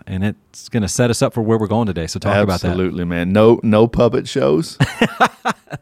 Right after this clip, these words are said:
Speaker 1: a
Speaker 2: Even though,
Speaker 1: bummer.
Speaker 2: even though I'm not <laughs> opposed to those.
Speaker 1: No.
Speaker 2: Did you see Albert Mohler doing a puppet show?
Speaker 1: Gosh.
Speaker 2: Phenomenal.
Speaker 1: That's like a Saturday Night Live skit right there.
Speaker 2: Phenomenal.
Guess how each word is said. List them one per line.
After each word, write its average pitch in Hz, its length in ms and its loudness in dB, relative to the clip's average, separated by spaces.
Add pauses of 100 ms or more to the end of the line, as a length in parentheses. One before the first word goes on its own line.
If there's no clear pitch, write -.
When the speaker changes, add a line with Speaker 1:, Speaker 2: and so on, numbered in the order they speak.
(140)
Speaker 1:
a 107 120 -4
Speaker 2:
Even 98 120 -2
though, 101 80 2 (120)
Speaker 1:
bummer. 92 180 -4
Speaker 2:
even 113 300 0
though 139 100 4
I'm 120 100 2
not 120 220 2
<laughs> 147 80 0
opposed 165 380 2
to 131 100 4
those. 127 420 4
Speaker 1:
No. 127 220 2
Speaker 2:
Did - 60 0
you 143 60 4
see 131 360 -2
Albert 107 400 2
Mohler 117 360 2
doing 117 200 0
a 113 80 -2
puppet 117 400 -2
show? 135 260 -4
Speaker 1:
Gosh. - 480 -16
Speaker 2:
Phenomenal. 87 580 -4
Speaker 1:
That's 92 160 -6
like 120 140 -4
a 104 60 -4
Saturday 90 360 -6
Night 87 220 -6
Live 95 220 -8
skit 104 180 -6
right 92 100 -6
there. 85 100 -4
Speaker 2:
Phenomenal. 87 440 -4